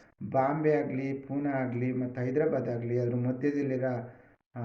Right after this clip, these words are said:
ಸ್ವಲ್ಪ ನಿಯರೆಸ್ಟ್ ಅವೆಲ್ಲವ. ಅಲ್ಲಿ ಜನ ಮೆಂಟಾಲಿಟಿ ಬೇರೆ ಥರ ಇರ್ತಾರೆ ನಮ್ಗೆ ಅವ್ರಿಗೂ. ಮತ್ತು ಅಲ್ಲಿ ಸಾಧು ಸಂತರು ಓಡಾಡೋ ಅಂಥ ಸ್ಥಳ ಅಂತ ಅಲ್ಲಿ ಹಿರಿಯರೇ, ಹಿರಿಯರೇ ನಮ್ಮ ಕಡೆ ಗೌರ್ಮೆಂಟ್ ಜಾಬಲ್ಲಿದ್ದವರೆಲ್ಲ ಹೇಳಿದ್ರು, ಮೈಸೂರು, ಮಡಿಕೇರಿ ಕಡೆ ಎಲ್ಲ ಇದ್ದವರು.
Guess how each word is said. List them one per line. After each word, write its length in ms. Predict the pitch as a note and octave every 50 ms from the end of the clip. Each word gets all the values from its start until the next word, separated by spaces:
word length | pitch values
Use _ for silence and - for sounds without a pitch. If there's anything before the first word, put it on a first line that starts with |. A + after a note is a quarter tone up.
| A2+ A#2 A2+ A#2 A#2 A#2 A2+
ಸ್ವಲ್ಪ 300 | A#2 - B2+ B2 B2 B2+
ನಿಯರೆಸ್ಟ್ 580 | B2 A#2 B2 B2 B2+ B2+ B2+ B2 B2 - - A#2+
ಅವೆಲ್ಲವ. 320 | A2+ A2+ A2+ A2+ A2+ A#2+ C3+ D#3+ F#3 - - - - -
ಅಲ್ಲಿ 200 | - C#3 D3 D#3
ಜನ 260 | D#3 D3 C#3 C3+ D3 F3 F#3+ E3+ C#3+ D3 F#3+ F#3 D3
ಮೆಂಟಾಲಿಟಿ 520 | B2+ B2+ C#3 - D3+ D3+ D3+ D3+ - F#3
ಬೇರೆ 360 | - - C3+ C3 C3 B2 A#2+
ಥರ 160 | A#2 A#2 A#2 A#2
ಇರ್ತಾರೆ 340 | A2+ G#2+ G#2 - A#2+ G#2
ನಮ್ಗೆ 260 | G#2+ A2+ A2+ A2+ A2+ A2
ಅವ್ರಿಗೂ. 400 | A2 G#2+ G2+ G#2+ G#2+ G#2 - - - - - _ _ _ - C3
ಮತ್ತು 180 | B2+ B2 D3+
ಅಲ್ಲಿ 200 | D3 C#3+ D3 -
ಸಾಧು 420 | - - C#3 B2 C3 D#3 D#3+ F#3 F3+
ಸಂತರು 460 | E3+ D#3+ D3 D#3 D#3+ - D#3+ F3 E3
ಓಡಾಡೋ 640 | D3 C#3 C#3+ D3+ D3 C3 C3+ C3+ D3 D#3 D#3+ D#3 D#3
ಅಂಥ 220 | C#3+ C3+ C#3 D3+
ಸ್ಥಳ 320 | D3 - - C3 B2 B2+
ಅಂತ 340 | B2+ B2+ C3 C3 B2+ - C#3
ಅಲ್ಲಿ 180 | C3+ B2+ B2 A2+
ಹಿರಿಯರೇ, 600 | A2 A#2+ B2 C#3+ D#3 - D#3+ D3+ - - - - - - - - _ -
ಹಿರಿಯರೇ 380 | C#3 C#3 E3 E3+ F3 F3 F3
ನಮ್ಮ 220 | E3 D#3 D3 D3 C#3
ಕಡೆ 360 | C#3+ D3 C#3 C#3 C#3 C#3 C3+
ಗೌರ್ಮೆಂಟ್ 420 | B2+ C3 C3+ C3 C3+ C#3 C3 C3
ಜಾಬಲ್ಲಿದ್ದವರೆಲ್ಲ 840 | - C3 B2+ A#2+ B2 B2+ B2 B2+ A#2+ A#2+ B2 B2 A#2+ A#2+ A#2 A#2+ C3 C3
ಹೇಳಿದ್ರು, 480 | B2+ B2 B2 B2 B2 A#2+ A2+ G#2+ G#2+
ಮೈಸೂರು, 440 | A2+ A2+ A2+ - - A#2 A2+ A2+ A2+
ಮಡಿಕೇರಿ 400 | A2+ A2 A2 - - A2+ A2 A2+
ಕಡೆ 200 | - - A2 A2
ಎಲ್ಲ 120 | A2 G#2+
ಇದ್ದವರು. 720 | G#2+ G#2+ G#2 G#2 G#2 G#2 G#2+ G#2 - - - - - -